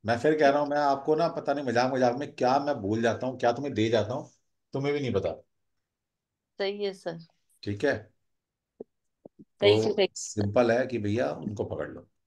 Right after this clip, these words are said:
Speaker 1: ठीक है धर्मिष्ठा?
Speaker 2: ठीक है, ठीक है सर।
Speaker 1: चलिए। ओके।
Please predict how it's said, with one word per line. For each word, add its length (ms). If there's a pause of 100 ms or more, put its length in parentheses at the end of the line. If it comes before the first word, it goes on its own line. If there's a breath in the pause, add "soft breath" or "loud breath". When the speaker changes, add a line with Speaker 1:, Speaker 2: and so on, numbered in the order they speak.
(1400)
Speaker 1:
ठीक 100
है 60
धर्मिष्ठा? 420 (840)
Speaker 2:
ठीक 220
है, 100
ठीक 200
है 60
सर। 160 (440)
Speaker 1:
चलिए। 300 (1700)
ओके। 420